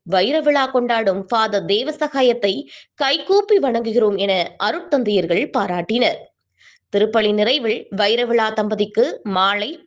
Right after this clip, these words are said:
பொன்னாடை அணிவித்து அவர்களின் காலை தொட்டு வணங்கி அனைவரும் ஆசி பெற்றனர். விழா நிறைவில் இன்னாசி முத்து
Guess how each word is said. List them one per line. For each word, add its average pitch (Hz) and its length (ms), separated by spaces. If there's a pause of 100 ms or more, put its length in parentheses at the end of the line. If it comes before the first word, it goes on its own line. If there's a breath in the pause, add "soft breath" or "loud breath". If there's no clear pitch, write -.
பொன்னாடை 208 440
அணிவித்து 214 640
அவர்களின் 285 500
காலை 285 480
தொட்டு 226 340
வணங்கி 202 540 (240 loud breath)
அனைவரும் 269 560 (100)
ஆசி 196 340
பெற்றனர். 185 640 (300 soft breath)
விழா 208 320
நிறைவில் 214 520 (160)
இன்னாசி 233 540
முத்து 208 420